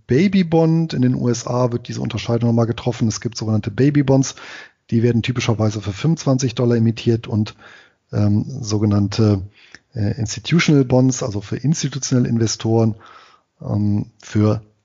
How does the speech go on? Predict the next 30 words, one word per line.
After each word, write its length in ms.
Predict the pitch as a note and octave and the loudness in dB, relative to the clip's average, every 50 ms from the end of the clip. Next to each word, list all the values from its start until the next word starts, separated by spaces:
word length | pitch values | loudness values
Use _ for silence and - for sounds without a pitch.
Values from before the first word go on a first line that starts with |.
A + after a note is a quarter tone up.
| _ - | _ -6
tausend 440 | - - G#2+ A#2 C3 C3 C3+ A2+ - | -2 2 2 4 4 4 2 2 2
Dollar. 300 | A2 A2 A2+ G#2+ F#2+ - - | 0 0 0 0 -2 -4 -6
Ja, 120 | G#2 G#2+ | -6 -4
das 120 | A2 G#2+ - | -4 -4 -4
ist 40 | |
einfach 220 | A#2+ A#2 A#2+ A2 - - _ _ _ _ - | -4 -4 -4 -6 -6 -10 _ _ _ _ -14
der 100 | - G#2+ | -8 -4
Nennwert 400 | G2+ A2+ C3 C3+ C#3+ C3+ C3 - | -2 0 2 4 2 2 2 2
höher. 280 | B2+ C3 C3 C3+ C3+ B2 - _ - - - - _ _ - | 2 4 4 4 2 0 -4 _ -20 -20 -20 -20 _ _ -8
Ja, 160 | A#2 A2+ A#2+ | -4 -2 -2
und 380 | B2+ - - G#2 G2+ - - _ _ _ _ _ _ _ _ - | -2 -2 -4 -6 -6 -8 -12 _ _ _ _ _ _ _ _ -12
ja, 160 | - - C#3 - | -10 -10 -10 -12
vor 180 | - - - - | -10 -10 -6 -2
einer 140 | A#2 A#2 A2+ | 0 0 0
Generation 640 | A#2+ A#2 A2+ A2+ A2 - - B2+ A#2 A#2+ A#2+ A#2 A#2 | 2 2 2 2 0 0 0 0 2 2 2 0 0
oder 120 | A#2 G#2+ | -2 -4
zwei 180 | - - A#2+ A#2 | -4 -2 -2 0
Generationen, 460 | A2+ A#2 A2+ A2+ A2 - A#2+ A#2 A2+ | 0 2 0 0 0 0 -2 0 0
da 80 | A2 G#2+ | 2 2
waren 120 | G#2+ G#2 | 0 0
tausend 320 | - A2 A2 A2+ G#2+ A2 | 0 0 -2 0 0 0
Dollar 140 | A2+ A2+ A2 | 0 2 2
noch 140 | G#2+ G#2+ - | 0 0 -2
richtig 180 | A2 - - - | -6 -8 -8 -6
viel 160 | - A2+ G2 | -6 -2 2
Geld. 420 | A2+ B2+ C3+ C#3+ C#3 - - - | 4 4 4 4 2 0 -6 -6
Das 200 | - - - - | -8 -6 -4 -2
haben 80 | A2+ G#2+ | 0 0
dann 140 | G#2+ A2+ A2+ | 0 0 0
eben 280 | A2+ A2 A2 A2 G#2 | 0 0 0 0 -2